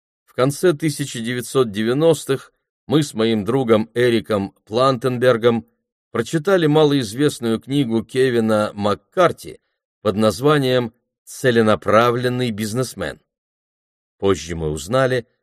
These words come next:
что это было логическим развитием его предыдущей книги «Целенаправленный человек».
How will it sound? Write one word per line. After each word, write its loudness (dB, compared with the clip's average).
что -4
это 2
было 2
логическим -4
развитием -2
его 0
предыдущей -4
книги -10
«Целенаправленный -2
человек». -2